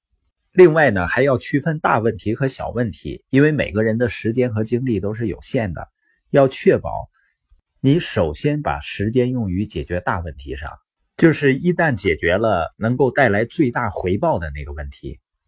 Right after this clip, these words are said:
当然呢，同时要留出一些时间去解决小问题，以确保这些小问题不是更大问题的征兆。关于找出问题的最后一点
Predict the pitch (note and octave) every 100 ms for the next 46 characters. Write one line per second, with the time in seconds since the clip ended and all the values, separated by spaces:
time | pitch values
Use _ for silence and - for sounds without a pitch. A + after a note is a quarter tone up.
0 | _ C3+ C#3+ G#2 G2+ G2 F2+ - G2+ C3
1 | - G2+ A2 G2 E2+ G2+ - A2+ A2 G2
2 | G#2+ G#2+ - F#2+ A2 A2+ B2+ - - A2
3 | - C2+ F2 F2 - - - G2+ F#2 -
4 | - _ _ _ F#2+ F2+ - C3 F#2 B1
5 | G2 G2+ G#2+ - E2+ F#2+ D#2+ F2 - _
6 | _ - F2+ F#2+ G2+ - - A2 G2 F2+
7 | E2+ G#2 E2 F2 F#2 - A2 A2+ F2 -
8 | _ _ _ _ _ _ _ _ D#3 D#3
9 | D#3 D#3+ E2+ F2 C3 C3+ B2 A2 B2 A#2
10 | C#3+ B2 C3 F2+ F2